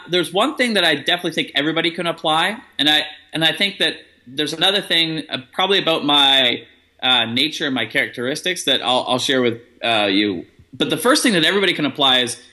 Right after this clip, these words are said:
I learned from one of my early mentors. He said, "Whenever you go into any type of deal, whether it's just, like, a project deal or a full-on partnership,"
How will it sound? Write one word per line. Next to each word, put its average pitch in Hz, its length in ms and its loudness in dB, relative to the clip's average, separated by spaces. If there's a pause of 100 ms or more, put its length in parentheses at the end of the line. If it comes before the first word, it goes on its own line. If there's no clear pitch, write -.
(120)
I 151 100 0
learned 190 260 -2
from 165 240 -2
one 160 100 -4
of 160 60 -4
my 151 200 2
early 151 260 0
mentors. 139 520 -4
He 147 80 0
said, 147 240 0
"Whenever 170 240 0
you 240 100 -2
go 196 200 2
into 165 440 0
any 180 200 0
type 185 240 -2
of 135 80 -4
deal, 135 340 0 (320)
whether 151 300 2
it's 120 160 -4
just, 147 260 -2
like, 127 260 2
a - 40 -8
project 190 480 -2
deal 170 240 -2
or 131 320 0
a - 40 -2
full-on 160 460 2
partnership," 120 500 -2